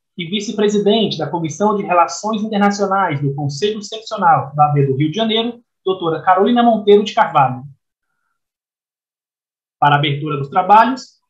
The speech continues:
passamos a palavra para o secretário da Comissão Nacional de Relações Internacionais do Conselho Federal do A B, doutor Bruno Barato.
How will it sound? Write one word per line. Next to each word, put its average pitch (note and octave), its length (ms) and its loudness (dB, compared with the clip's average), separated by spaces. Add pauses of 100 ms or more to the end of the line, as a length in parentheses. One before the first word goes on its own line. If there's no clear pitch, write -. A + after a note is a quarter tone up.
passamos G#3 400 -2
a A3 60 6
palavra A3 560 4
para D#3+ 180 4
o - 20 -12
secretário E3+ 720 2
da D3+ 80 -2
Comissão E3 480 -4
Nacional F#3+ 560 4
de C#3 80 0
Relações D3 480 -2
Internacionais G3+ 760 -2
do C3 120 -8
Conselho G#3+ 560 -4 (380)
Federal E3+ 380 4
do D#3+ 80 4
A E3 60 6
B, G3+ 260 2
doutor F3 260 -4
Bruno A#3 220 2
Barato. E3 460 2